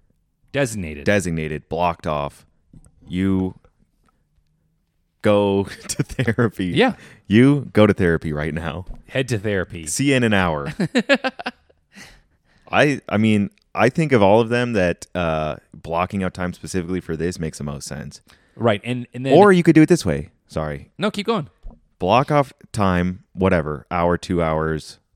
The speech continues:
Speaker 2: once a month
Speaker 1: Yes.
Speaker 2: for mental health. That slot is pre-filled with a visit with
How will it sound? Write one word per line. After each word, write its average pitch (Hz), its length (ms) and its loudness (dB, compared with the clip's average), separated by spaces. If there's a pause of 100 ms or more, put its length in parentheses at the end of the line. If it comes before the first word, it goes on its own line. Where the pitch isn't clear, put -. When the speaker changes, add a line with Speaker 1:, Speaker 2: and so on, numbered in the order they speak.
(140)
Speaker 2:
once 78 260 -8
a 80 40 -8
month 71 460 -8
Speaker 1:
Yes. 90 320 -8
Speaker 2:
for 76 420 -2
mental 82 300 -4
health. 76 380 -6 (920)
That 104 180 0
slot 117 220 2
is 104 100 0
pre-filled 98 760 0
with 82 220 -2
a 85 60 -6
visit 78 360 -2
with 73 380 -8